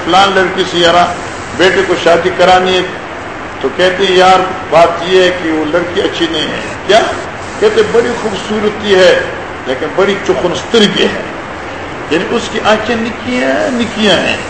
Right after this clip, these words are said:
تو ایسے کو ان لوگ نہیں پسند کرتے۔ اس لیے نبی پاک نے فرمایا کہ نکاح میں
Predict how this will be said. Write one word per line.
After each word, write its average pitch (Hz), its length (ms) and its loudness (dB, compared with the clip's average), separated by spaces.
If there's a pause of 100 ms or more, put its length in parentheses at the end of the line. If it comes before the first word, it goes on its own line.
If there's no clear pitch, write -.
(480)
تو - 160 0
ایسے 233 340 2
کو 202 220 4
ان 202 140 0
لوگ 220 200 4
نہیں 214 220 0
پسند 151 400 -2
کرتے۔ - 280 -8 (600)
اس 165 240 -6
لیے 196 140 4
نبی 180 280 0
پاک 190 260 4
نے 175 140 -2
فرمایا 180 320 2 (100)
کہ 185 140 2
نکاح 175 320 2
میں 170 80 -4